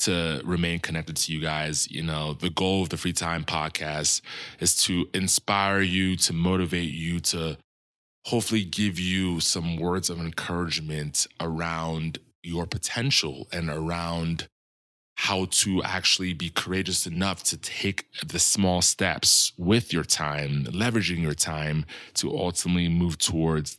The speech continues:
the bigger goals at the end of the road, right? And one of the things that I've been struggling with, with that very goal in mind,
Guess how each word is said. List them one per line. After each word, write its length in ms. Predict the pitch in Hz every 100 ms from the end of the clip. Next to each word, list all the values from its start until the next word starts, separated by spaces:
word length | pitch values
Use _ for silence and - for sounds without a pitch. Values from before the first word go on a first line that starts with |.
| _
the 100 | 82
bigger 280 | 80 76 71
goals 580 | 80 73 64 52 - _ -
at 140 | 80 _ _ _ -
the 100 | 76
end 180 | 80 80
of 80 | 73
the 100 | 76
road, 400 | 80 80 69 -
right? 320 | 82 92 98 _ _ _ _ _
And 540 | - 101 92 90 76 71 _ _ _ -
one 180 | 117 127
of 60 |
the 80 | 110
things 320 | - 104 98
that 140 | 92 80
I've 260 | 98 131
been 120 | 107
struggling 520 | 90 - 90 85 82 80
with, 320 | 82 82 76
with 220 | 92 95
that 200 | 90 73
very 580 | 76 85 87 82 82 80 - - -
goal 260 | 95 90 85
in 140 | 78
mind, 520 | 78 92 107 82 76